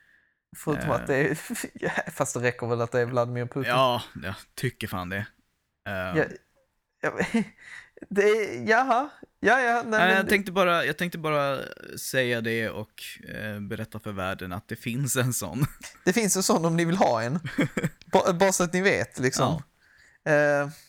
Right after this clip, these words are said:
Speaker 1: det känns som att det är en film där någonstans.
Speaker 2: Det var det inte, vad
Speaker 1: Jag
Speaker 2: jag
Speaker 1: känner
Speaker 2: kunde
Speaker 1: mig
Speaker 2: se.
Speaker 1: så, så här, eh, älskling,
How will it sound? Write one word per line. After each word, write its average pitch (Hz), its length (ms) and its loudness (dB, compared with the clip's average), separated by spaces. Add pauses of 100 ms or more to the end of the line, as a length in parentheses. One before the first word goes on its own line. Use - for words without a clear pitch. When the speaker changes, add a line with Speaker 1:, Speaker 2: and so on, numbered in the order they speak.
(800)
Speaker 1:
det 185 60 0
känns 170 200 2
som 165 100 -2
att 160 80 2
det 180 60 2
är 160 40 4
en 160 60 0
film 131 360 0
där 151 220 4
någonstans. 123 600 -2 (960)
Speaker 2:
Det 131 160 -2
var 156 180 0
det 156 80 2
inte, 101 320 -4
vad - 120 0
Speaker 1:
Jag 180 40 4
Speaker 2:
jag 196 40 2
Speaker 1:
känner 196 140 4
Speaker 2:
kunde 180 120 2
Speaker 1:
mig 175 100 2
Speaker 2:
se. 170 120 0
Speaker 1:
så, 165 180 0
så 175 100 4
här, 156 160 4
eh, - 1500 -10
älskling, 131 640 0